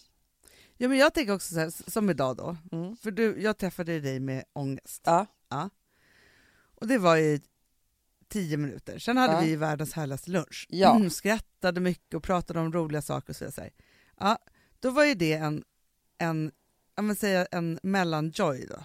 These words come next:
Speaker 2: Ja.
Speaker 1: Det var inte det bubbligaste, bubbligaste,
Speaker 2: Nej,
Speaker 1: men det var
Speaker 2: nej.
Speaker 1: ändå så här
Speaker 2: Ja,
Speaker 1: joy.
Speaker 2: ja.
Speaker 1: Ja. Ja, så, så kom du till kontoret, kul att träffa alla människor
Speaker 2: Mm,
Speaker 1: igen.
Speaker 2: mm.
Speaker 1: Ja, det var kanske var lite övre mellanjoy,
Speaker 2: Ja,
Speaker 1: det var ändå
Speaker 2: ja.
Speaker 1: härligt så. Vi sätter oss här. Då har vi liksom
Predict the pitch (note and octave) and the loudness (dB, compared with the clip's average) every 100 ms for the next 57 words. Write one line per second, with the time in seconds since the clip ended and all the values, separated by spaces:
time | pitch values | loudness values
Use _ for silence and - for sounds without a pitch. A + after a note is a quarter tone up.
0 | - E3+ F3 A#3+ _ _ _ _ G3 A3 | -4 0 0 -2 _ _ _ _ -4 -2
1 | G#3+ A3 F#3 F3 C#3+ C#3+ - D#3+ D#3+ G#3 | 0 0 2 0 0 -4 -4 -6 -4 -2
2 | G#3+ D#3+ A3 G#3 A#3 A#3+ G3 D#3 D3+ - | 4 6 6 4 2 6 6 4 0 0
3 | D#3+ F#3+ C4 C3 D3 E3 F3 E3+ - - | 2 4 2 -2 -2 0 0 -4 -6 -10
4 | _ _ _ _ - A3+ - B3+ - C4 | _ _ _ _ -2 -2 0 -4 -2 -2
5 | - - A#3+ F#3+ E3 - D#3+ D#3 C#4 E4 | -4 -4 -2 0 0 -2 -8 0 2 2
6 | D4 D4 - F3+ D3+ - D3 C#3 C3+ C3+ | 0 -4 -2 -4 -4 -6 -6 -4 -4 -4
7 | D3+ D3 D3 D#3 B3 B3+ B3 F4 - E3+ | -4 -2 -4 0 2 4 2 0 -4 -6
8 | D4 - _ - G3 G#3+ B3+ F4 D4 C#4 | -6 -12 _ -2 -2 -2 -4 -6 -4 -4
9 | A#3 E3+ D#3 D#3 - G3 G3 F3 E3+ D#3 | 0 2 2 -2 -2 2 2 2 0 0
10 | C#3 C3 C3+ F#3 D#3 E3 B3 F3+ D3+ E3+ | -2 -2 -4 -2 2 4 4 2 0 0
11 | A3+ - - _ - - _ G#3 B3+ A3 | -2 -8 -16 _ -20 -20 _ -4 0 0
12 | F#3+ D#3 - G2+ - _ _ _ _ _ | 0 -2 -4 -4 -6 _ _ _ _ _
13 | _ _ _ - A3+ G3 E3+ E3 D3+ C#3+ | _ _ _ 2 6 6 4 0 0 -2